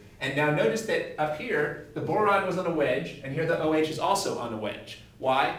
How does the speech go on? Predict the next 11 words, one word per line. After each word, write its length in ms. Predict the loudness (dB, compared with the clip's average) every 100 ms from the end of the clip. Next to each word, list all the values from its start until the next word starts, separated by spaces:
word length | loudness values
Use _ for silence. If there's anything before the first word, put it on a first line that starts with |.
| -4
Because 240 | 0 0
we've 160 | 0 -2
simply 300 | -2 -2 0
memorized 800 | 2 4 4 4 2 0 -6 -6
that 100 | -2
this 160 | -2
happens 380 | -2 -4 -4 -6
with 160 | -8 -8
retention 440 | -6 -6 -6 -6
of 120 | -8
configuration. 720 | -6 -6 -6 -6 -6 -6 -12